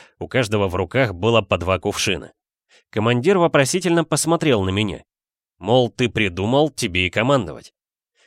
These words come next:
Я схватил кувшин и разбил об одну из створок дверей, сейчас закрытых на засов. «Открываем двери,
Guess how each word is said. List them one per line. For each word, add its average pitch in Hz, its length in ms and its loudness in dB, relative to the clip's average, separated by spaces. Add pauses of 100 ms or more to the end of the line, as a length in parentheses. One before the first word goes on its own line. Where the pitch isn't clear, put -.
(160)
Я 147 160 -2
схватил 160 420 0
кувшин 185 440 0
и 160 60 4
разбил 143 460 2
об 131 140 4
одну 127 280 2
из 120 140 0
створок 131 500 0
дверей, 135 460 2
сейчас 123 460 -4
закрытых 104 640 -4
на 104 140 -2
засов. 98 520 -6 (1300)
«Открываем 160 640 2
двери, 127 400 2